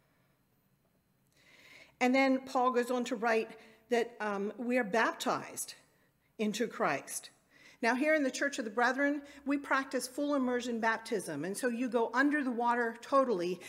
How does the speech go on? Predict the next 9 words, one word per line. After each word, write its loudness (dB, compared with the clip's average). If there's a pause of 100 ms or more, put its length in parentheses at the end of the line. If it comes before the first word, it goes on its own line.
(140)
and 2
come -2
back, -4
back 0
up. -4 (1400)
You -2
are 2
fully -4
immersed. -4